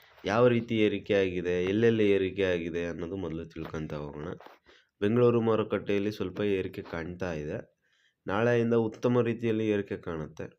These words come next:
ಅದೇ ರೀತಿ ದಾವಣಗೆರೆ ಮಾರುಕಟ್ಟೆಯಲ್ಲಿ ಇವತ್ತು ಕೂಡ ಎಂಬತ್ತು ರೂಪಾಯಿ, ತೊಂಬತ್ತು ರೂಪಾಯಿ ಮಾರು ಸೆಂಟು, ಯೆಲ್ಲೋ ಪೇಪರು, ಪೇಪರ್ ವೈಟು, ಸೆಂಟ್ ವೈಟು, ಈ ಥರ ಮುಂತಾದವುಗಳು ರೇಟಿಗೆ, ರೇಟ್ ಆಗಿದೆ. ಆಸ್ಟ್ರೋ, ಕನಕಾಂಬರ ಕೂಡ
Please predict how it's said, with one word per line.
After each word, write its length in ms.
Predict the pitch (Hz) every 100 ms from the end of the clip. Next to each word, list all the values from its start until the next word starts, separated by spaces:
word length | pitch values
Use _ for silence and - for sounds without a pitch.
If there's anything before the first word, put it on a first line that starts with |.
| _
ಅದೇ 160 | - 123
ರೀತಿ 200 | 123 120
ದಾವಣಗೆರೆ 520 | - 90 101 120 120 117
ಮಾರುಕಟ್ಟೆಯಲ್ಲಿ 720 | 107 104 101 87 - 82 90
ಇವತ್ತು 320 | 98 95 92 95
ಕೂಡ 220 | - 87 107 -
ಎಂಬತ್ತು 400 | 85 92 95 90
ರೂಪಾಯಿ, 220 | 80 98
ತೊಂಬತ್ತು 380 | 90 90 90 87
ರೂಪಾಯಿ 220 | 80 85
ಮಾರು 260 | 82 80 95
ಸೆಂಟು, 500 | - 85 90 87 92 95 - _ _ _ _ -
ಯೆಲ್ಲೋ 260 | 92 98
ಪೇಪರು, 500 | 95 85 80 82 82 87 - _ - - _ _
ಪೇಪರ್ 380 | 107 107 98 87
ವೈಟು, 360 | 80 80 85 80 80 _
ಸೆಂಟ್ 300 | - 90 95
ವೈಟು, 380 | 90 85 82 85 78 - _ -
ಈ 100 | 101
ಥರ 220 | 113 107
ಮುಂತಾದವುಗಳು 800 | 95 98 107 110 107 90 95 120
ರೇಟಿಗೆ, 420 | 104 95 92 - - 87
ರೇಟ್ 240 | 92 95
ಆಗಿದೆ. 320 | 85 80 78 78
ಆಸ್ಟ್ರೋ, 460 | 87 82 - 82 80 - - _ _ _ - -
ಕನಕಾಂಬರ 560 | 131 147 139 131 123 117
ಕೂಡ 200 | 113